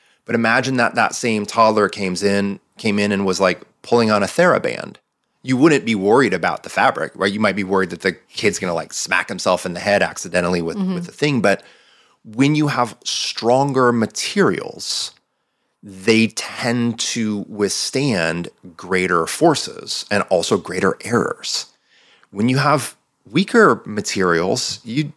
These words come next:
Speaker 1: you don't have the same grace,
Speaker 2: Hmm.
Speaker 1: right? And
Speaker 2: Okay.
Speaker 1: so, and so keeping,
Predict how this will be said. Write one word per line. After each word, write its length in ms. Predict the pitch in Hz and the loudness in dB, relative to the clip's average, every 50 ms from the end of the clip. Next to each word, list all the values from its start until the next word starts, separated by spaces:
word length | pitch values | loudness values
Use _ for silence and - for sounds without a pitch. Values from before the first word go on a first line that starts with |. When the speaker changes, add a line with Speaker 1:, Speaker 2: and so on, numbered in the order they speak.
| _ | _
Speaker 1:
you 140 | - 117 135 | -10 -6 2
don't 300 | 131 151 180 233 320 - | 4 4 4 4 0 -4
have 360 | - - - 95 92 90 85 90 | -10 -4 -2 0 0 0 0 -2
the 80 | 90 | -4
same 320 | - - - 87 82 78 78 80 | -2 -2 -4 -4 -6 -8 -12 -18
grace, 560 | - 78 76 - - - - - - - - - | -20 -20 -20 -20 -12 -8 -8 -6 -6 -8 -4 0
Speaker 2:
Hmm. 220 | 226 226 196 170 165 - _ _ _ | 0 0 0 -2 -6 -12 _ _ _
Speaker 1:
right? 340 | - 92 98 110 123 120 - - | -4 -2 0 0 0 -2 -4 -4
And 140 | 127 120 | -4 -2
Speaker 2:
Okay. 80 | 120 104 | -2 -2
Speaker 1:
so, 440 | - - 139 131 120 120 113 113 - _ _ _ _ _ _ _ _ _ _ _ | 0 4 4 6 6 6 4 2 -4 _ _ _ _ _ _ _ _ _ _ _
and 140 | - 123 110 | -2 -2 2
so 140 | - 131 113 110 | 4 2 2 2
keeping, 600 | - - - - 165 151 - 156 139 127 127 | -2 -6 -2 -2 -2 0 2 2 2 2 -2